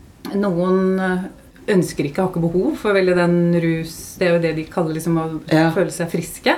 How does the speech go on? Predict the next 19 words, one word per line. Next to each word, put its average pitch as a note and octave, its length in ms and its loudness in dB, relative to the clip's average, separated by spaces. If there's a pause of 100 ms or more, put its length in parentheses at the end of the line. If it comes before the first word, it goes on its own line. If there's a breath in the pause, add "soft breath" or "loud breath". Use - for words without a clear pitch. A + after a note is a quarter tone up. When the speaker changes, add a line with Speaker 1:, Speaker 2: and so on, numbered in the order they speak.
(640 loud breath)
Speaker 1:
Eh, F3+ 640 2
som A3 280 -2
kommer F3+ 280 2
hit E3 160 -2
og F3 80 0
får E3+ 220 2
det. C#3+ 140 0 (300 loud breath)
Eh, F#3+ 360 2
og F#3+ 80 2
noen A3 840 0
vil A3 240 -2
hvile F#3 320 2
litt G#3 240 -2
etterpå, B3 360 -2 (200)
eh, G#3 360 -2
og C4 100 0
får G#3+ 220 2
det. D3+ 140 0 (100)
Så, - 160 -6